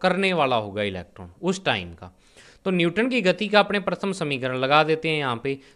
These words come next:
तो V vector is equal to U vector plus A vector T, ये समीकरण लगाएंगे और आपको पता है ए का मान ये वाला इसमें रख देंगे। तो V vector बराबर U vector minus E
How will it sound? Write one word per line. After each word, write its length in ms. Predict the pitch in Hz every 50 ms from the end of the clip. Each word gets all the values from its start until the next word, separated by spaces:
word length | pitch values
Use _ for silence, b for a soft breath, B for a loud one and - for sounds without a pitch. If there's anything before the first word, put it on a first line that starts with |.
| B -
तो 80 | 131
V 180 | 117 120 135 151 160
vector 280 | 170 165 160 - 165
is 180 | 165 156 143 143
equal 300 | 139 135 - 139 135 131
to 120 | 151 165 165 143 120
U 180 | 117 123 139 156
vector 380 | 156 147 135 135 - 135 131
plus 380 | - - 110 113 120 120 - 175
A 280 | 165 - - 127 117 117 110
vector 400 | 107 104 104 - - 143 143 - -
T, 80 | 104 90 82 - _ _ _ _ _ _ _ _ 104
ये 80 | 110
समीकरण 400 | 113 - 127 123 131 131 151 139
लगाएंगे 460 | 143 143 143 143 147 151 165 170 165 160 B B B B B -
और 80 | 143 143
आपको 300 | 139 143 143 - - 170
पता 200 | 165 170 160 190
है 160 | 185 185 - - 151
ए 120 | 143 147
का 140 | 143 - 160 147
मान 240 | 139 123 113 110
ये 160 | 110 101 107 123
वाला 220 | 135 151 147 139 139
इसमें 260 | 123 - - - 101
रख 160 | 101 104 - 143
देंगे। 280 | 143 143 139 139 135 131 b b b b _ -
तो 140 | 143 123
V 180 | 113 120 135 165
vector 320 | 175 180 175 175 - 185 175
बराबर 440 | 160 156 143 139 139 143 156 147 131
U 160 | 127 135 151
vector 340 | 160 160 151 151 - 156 147
minus 460 | 127 120 117 117 123 143 143 - - - -
E 140 | 139 143 156